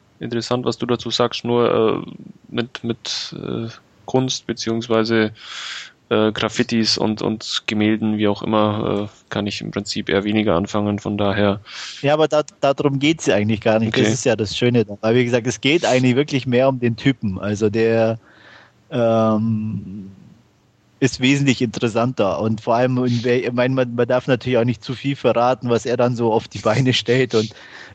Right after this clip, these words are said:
Speaker 2: ähm, das hat schon was. Also er versucht, sag ich mal so, um nicht zu viel zu verraten, ein bestimmtes Event von Banksy zu kopieren. <laughs>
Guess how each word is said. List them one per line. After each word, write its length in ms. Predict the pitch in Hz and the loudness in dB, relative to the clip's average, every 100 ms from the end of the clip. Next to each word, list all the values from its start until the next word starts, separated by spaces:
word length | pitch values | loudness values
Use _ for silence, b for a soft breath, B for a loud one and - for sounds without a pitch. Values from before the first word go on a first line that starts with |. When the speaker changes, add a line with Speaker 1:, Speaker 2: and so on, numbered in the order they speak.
| - | -2
Speaker 2:
ähm, 380 | 123 117 117 107 | 0 2 2 0
das 220 | - 123 131 | -4 -2 0
hat 180 | 139 | -2
schon 280 | - 120 104 - - - | 0 -2 -2 -10 -20 -14
was. 340 | 98 113 113 | -2 0 2
Also 240 | 123 113 123 | 0 2 4
er 160 | 127 | 2
versucht, 480 | 120 123 139 147 - | 0 0 0 0 0
sag 180 | 135 131 | 0 0
ich 100 | 123 | 0
mal 180 | 127 120 | 2 2
so, 160 | 123 | 2
um 340 | 113 - 127 123 | -2 -4 -2 2
nicht 200 | 123 - | 2 0
zu 100 | 117 | -2
viel 180 | 135 | -2
zu 140 | 127 123 | -2 -4
verraten, 520 | 123 117 117 127 131 | 0 4 4 2 2
ein 100 | 120 | 0
bestimmtes 520 | 104 - 131 123 - | 0 0 0 -2 -6
Event 340 | 127 117 120 123 | 0 2 2 2
von 220 | 127 107 | 0 2
Banksy 400 | 110 135 - 131 | 2 2 0 -2
zu 180 | - 127 | 0 -2
kopieren. 640 | - 107 - 131 139 127 | 0 -2 0 2 4 4
<laughs> 60 | - | 0